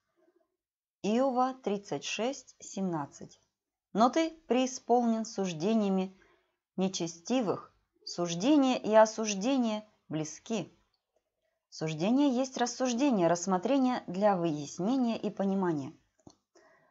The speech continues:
Оно необходимо в каждом деле. Антоний Великий ставил его превыше всего. Так рассудительность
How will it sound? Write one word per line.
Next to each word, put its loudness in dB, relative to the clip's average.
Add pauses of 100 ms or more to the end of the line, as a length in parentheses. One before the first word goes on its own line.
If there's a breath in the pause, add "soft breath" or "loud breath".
(180 soft breath)
Оно 4
необходимо 2
в -8
каждом 2
деле. 0 (560)
Антоний 2
Великий 0 (540 soft breath)
ставил 4
его 0
превыше -4
всего. -2 (580)
Так 4
рассудительность -2